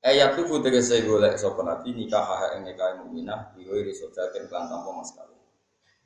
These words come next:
Tapi hukum iki khalisatan hale tertentu laka kedue sira. Min dunil mukminin saking saliyane pira-pira mukmin. Jadi ketentuan nikah sing halal lewat hibah niku namung Kanjeng Nabi.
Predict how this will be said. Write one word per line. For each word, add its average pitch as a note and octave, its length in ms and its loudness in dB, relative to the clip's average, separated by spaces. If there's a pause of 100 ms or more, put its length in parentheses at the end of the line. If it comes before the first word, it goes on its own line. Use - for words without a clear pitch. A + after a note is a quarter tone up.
(120)
Tapi A#2 320 -2
hukum A2 320 -2
iki A#2+ 240 -2
khalisatan G#2 720 0
hale G2 320 0
tertentu F2+ 480 -6
laka F#2 320 -4
kedue D#2+ 400 -18
sira. - 240 -20 (560)
Min G#2 180 -10
dunil F#2+ 320 -12
mukminin A#2 540 -14
saking F#2+ 480 -12
saliyane F#2 560 -10
pira-pira E2+ 400 -16
mukmin. D#2+ 260 -20 (680)
Jadi G#2 220 -8
ketentuan G#2+ 580 4
nikah G#2+ 400 4
sing G#2+ 240 -2
halal G#2 380 6
lewat G2+ 320 2
hibah - 500 -4
niku F#2+ 320 -10
namung - 380 -6
Kanjeng F2+ 260 -12
Nabi. - 320 -14